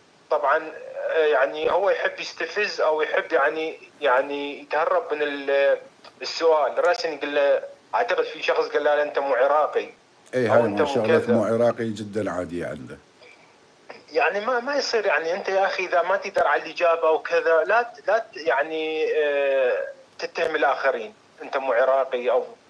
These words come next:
Speaker 1: ما، يعني ما تعرف، ما معقول أنت يعني شخص كنت مطرب أو كنت ما كنت وتقول: "أنا أعرف المخابرات والأمن الخاص وكل شيء". يعني هل أنت كنت مع صدام معناته مرافق، يعني قريب له.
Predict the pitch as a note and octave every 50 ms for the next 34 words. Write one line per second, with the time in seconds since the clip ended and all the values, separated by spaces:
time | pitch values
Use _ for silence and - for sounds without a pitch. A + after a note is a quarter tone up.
0 | _ _ _ _ - - A#3+ G3+ G#3+ A#3+ A#3 G#3+ F3 E3 E3 C#3 D3 E3+ F3+ G#3
1 | A3 A3 - D#3+ C3+ B2+ - - - G#3+ B3 B3 A3+ G3+ F#3 - - - F#3 F#3
2 | F3+ - - E3+ E3+ E3 C#3+ D#3 D#3+ D#3+ D#3+ D#3 D#3 C3+ A#2+ - G3 G3 - F3
3 | F#3+ F3+ - - - - - - _ _ _ _ _ _ _ - - F3+ E3 D3
4 | - - E3+ E3+ F#3 E3+ E3 C3+ B2 A#2+ A#2 - - E3+ D#3 D#3 - D3+ D3+ D3+
5 | - - E3 E3 E3 E3 E3 - - - - - - - - - B2+ B2 B2+ D3
6 | D3 C#3+ C#3+ C#3 C#3+ B2+ B2 C#3 C3 - C#3 C3 C3 B2 - - C3 C3 B2+ B2+
7 | C3+ C3 C3+ C3 C3 C3 C#3+ C#3+ C#3+ C#3 C#3 C3+ C#3 C3 - - C3 C3 C3+ -
8 | - C3+ B2+ - C#3+ C#3 C3 B2+ A#2 - A#2+ A2 - - - _ _ _ _ _
9 | - - - D3+ F3+ F#3 - - G#3 G3+ F#3+ - - F3+ - - G3+ F#3+ F3+ -
10 | D#3+ D#3+ D3 D#3+ - - F3 E3+ - F#3 F3+ E3 C#3 B2+ A#2 A#2 A#2+ A2 G#2+ -
11 | B2+ C3 C#3 C#3+ D#3+ E3 - - A#2+ - - A#2 A2 - A#2 B2 B2 C3+ C#3+ D#3
12 | - - - - - -